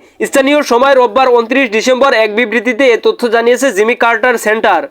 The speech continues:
মৃত্যুকালে তার বয়স হয়েছিল একশো বছর। জিমি কার্টার ইতিহাসের সবচেয়ে দীর্ঘজীবী প্রেসিডেন্ট। গত অক্টোবর মাসে একশোতম জন্মদিন উদযাপন করেন তিনি। ওয়াটারগেট কেলেঙ্কারির পর জর্জিয়ার স্থানীয় এবং একজন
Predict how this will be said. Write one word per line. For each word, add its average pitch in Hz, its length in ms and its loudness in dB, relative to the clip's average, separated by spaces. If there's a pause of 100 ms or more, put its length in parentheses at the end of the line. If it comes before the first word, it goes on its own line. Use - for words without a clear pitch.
মৃত্যুকালে 330 560 0
তার 294 240 2
বয়স 277 240 2
হয়েছিল 262 260 2
একশো 277 300 2
বছর। 277 300 0
জিমি 226 300 -2
কার্টার 262 400 0
ইতিহাসের 240 500 -2
সবচেয়ে 233 400 0
দীর্ঘজীবী 226 580 -2
প্রেসিডেন্ট। 240 560 0 (180)
গত 262 320 0
অক্টোবর 294 540 2
মাসে 240 400 0 (120)
একশোতম 294 540 0
জন্মদিন 254 460 0
উদযাপন 240 480 0
করেন 240 300 0
তিনি। 202 460 0
ওয়াটারগেট 262 720 2
কেলেঙ্কারির 269 460 0
পর 269 240 0
জর্জিয়ার 254 640 0 (200)
স্থানীয় 254 380 0
এবং 262 340 2
একজন 220 380 0